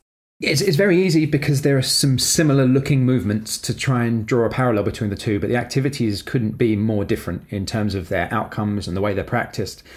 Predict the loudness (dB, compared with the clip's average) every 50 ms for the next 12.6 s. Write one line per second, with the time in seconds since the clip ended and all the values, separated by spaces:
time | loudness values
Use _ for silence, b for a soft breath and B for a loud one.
0 | B B B B -2 -2 -2 -2 -2 -4 -4 -4 -4 -4 -2 -2 -4 -4 -2 -4
1 | -4 -4 -4 -6 -8 _ -10 -6 -4 -4 -4 -2 -2 0 0 0 -2 -4 -8 -10
2 | -10 -12 B B B B B B B B B -2 0 2 2 2 2 0 0 0
3 | -2 0 0 0 0 0 0 0 0 0 0 -2 -4 -2 -2 -2 -2 -4 -4 -4
4 | -4 -6 -6 -4 -6 -4 -2 -2 -2 -2 -2 -2 -2 -2 0 0 0 -2 -2 -4
5 | -4 -4 -4 -2 -2 -2 -4 -4 -4 -4 -2 -2 -2 -4 -4 -6 -8 -6 -4 -2
6 | -2 -2 -2 -4 -4 -4 -4 -4 -2 -2 -4 -4 -4 -6 -8 -8 -8 -10 -6 -6
7 | -4 -4 -6 -6 -10 -12 -8 -6 -6 -4 -4 -6 -8 -8 -6 -4 -2 -2 -2 -2
8 | -4 -4 -6 -2 -2 -2 -2 -2 -2 -4 -6 -8 -8 B B B B B B -8
9 | -2 -2 -2 -2 -2 -4 -4 -2 -2 -2 -4 -6 -8 B B B B B B B
10 | -6 -4 -2 -2 0 0 0 0 -2 -4 -8 -6 -4 -4 -4 -2 -2 -2 -4 -2
11 | -2 -2 -2 -2 -2 -2 -4 -4 -4 -4 -4 -4 -2 -2 -2 -2 -4 -6 -8 -8
12 | -8 -10 -10 -8 -8 -6 -6 -6 -6 -6 -8